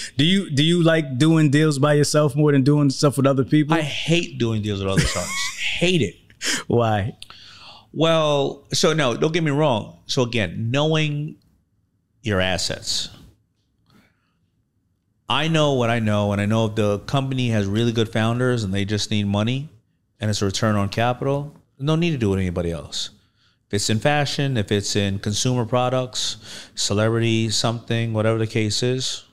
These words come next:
Speaker 2: I got this. So in that aspect, my asset is I'm very connected. I, I, I,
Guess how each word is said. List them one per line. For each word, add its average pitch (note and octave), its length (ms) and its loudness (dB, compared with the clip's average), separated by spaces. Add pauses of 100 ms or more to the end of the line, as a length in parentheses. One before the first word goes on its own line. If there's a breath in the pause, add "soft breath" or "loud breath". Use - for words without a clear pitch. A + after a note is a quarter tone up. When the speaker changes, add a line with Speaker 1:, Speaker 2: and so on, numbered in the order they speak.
(120)
Speaker 2:
I C#3 40 -14
got - 220 -4
this. - 380 -8 (480 loud breath)
So A#2 320 0
in A#2+ 120 0
that F#3+ 220 2
aspect, B2 540 0
my A#2 180 0
asset B2 520 0
is A#2 540 0 (540)
I'm A#2+ 80 -4
very A#2 200 2
connected. C#3 680 0
I, A2 220 0
I, A2 440 -2
I, G#2+ 560 -2